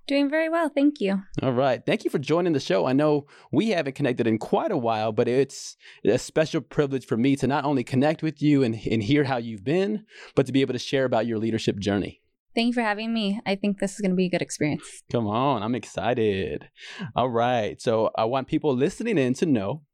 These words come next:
Speaker 2: that you come to the show with six years of leadership experience, that you extend your influence with uplifting energy, fun, compassion, authenticity,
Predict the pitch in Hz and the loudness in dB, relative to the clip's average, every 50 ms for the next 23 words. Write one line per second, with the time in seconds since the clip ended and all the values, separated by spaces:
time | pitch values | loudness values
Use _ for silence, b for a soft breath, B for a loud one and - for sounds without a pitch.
0 | - - _ 139 117 120 110 107 113 123 - - - 143 135 147 - 190 170 196 | -20 -4 _ 2 2 4 2 4 2 0 0 0 -2 0 0 0 -2 -2 -2 -2
1 | 202 - - 143 131 120 113 104 - - - - 156 143 - - - 143 139 135 | -2 0 2 2 2 2 0 -2 -4 -6 -4 -4 -4 -4 -4 -4 0 2 2 2
2 | 127 147 123 113 120 113 110 - - 113 143 - - - 113 98 104 131 202 - | 2 0 0 0 0 0 0 -2 -2 -2 -4 -6 -2 -2 0 0 0 0 -4 -6
3 | - - - - - B B B B B B B - 127 117 117 120 131 127 120 | -10 -14 -14 -16 -16 B B B B B B B 0 0 2 2 2 2 0 0
4 | - - - 143 139 143 135 135 120 - - 151 160 - - 139 131 123 117 - | -4 -2 0 0 2 2 2 0 -2 0 -2 -2 -2 -2 0 0 0 0 0 0
5 | 113 117 - - - 127 - 120 127 127 123 127 117 - - 135 151 156 165 214 | -2 -2 0 0 -2 -2 0 -2 -4 -2 0 0 0 2 2 2 2 2 0 -2
6 | 226 190 139 - - - - - - 131 127 143 165 185 208 254 247 - _ - | -4 -4 -10 -18 -20 -20 -18 -2 0 0 0 0 -2 -4 -4 -4 -6 -6 _ -4
7 | - - 107 107 - - 151 147 180 175 - - 208 196 208 208 - _ b b | -4 -4 -4 -4 -6 -6 -6 -6 -6 -10 -8 -8 -6 -6 -6 -8 -12 _ b b
8 | b b b b - 139 160 - - 139 107 110 - - - 190 190 - - 214 | b b b b 0 0 0 -2 -4 -2 -2 -2 -4 -2 -4 -4 -2 -2 -4 -4
9 | 208 214 226 190 151 - | -2 -2 -4 -6 -8 -16